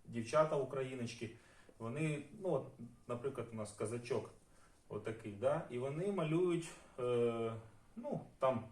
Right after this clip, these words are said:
максимум якось отакі, там якісь отакі складки, роблять щось отаке. Ось, да, і, е, з-, таке враження, що наша, ну, я так, я зараз це все схематично зроблю,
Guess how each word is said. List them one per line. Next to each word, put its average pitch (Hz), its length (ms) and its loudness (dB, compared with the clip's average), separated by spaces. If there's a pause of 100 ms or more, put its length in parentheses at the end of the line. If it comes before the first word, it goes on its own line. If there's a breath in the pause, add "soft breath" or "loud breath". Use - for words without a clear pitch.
(140)
максимум 139 580 4
якось 123 340 2
отакі, 123 420 -4 (180)
там 117 160 2
якісь 117 300 -4
отакі 113 340 -6
складки, 160 600 0 (440 loud breath)
роблять 139 420 0
щось 120 220 -6
отаке. 185 600 2 (640 soft breath)
Ось, 147 340 -2
да, 180 420 2
і, 165 400 2 (280)
е, 139 720 4
з-, 120 100 -4 (1120)
таке 151 280 -2
враження, 170 560 4
що 139 500 2
наша, 135 800 2
ну, 107 160 -4 (120)
я 107 80 -4
так, 101 320 -2
я 104 80 0
зараз 104 500 -2
це 104 80 -2
все 107 180 -4
схематично 123 640 -6
зроблю, 156 420 2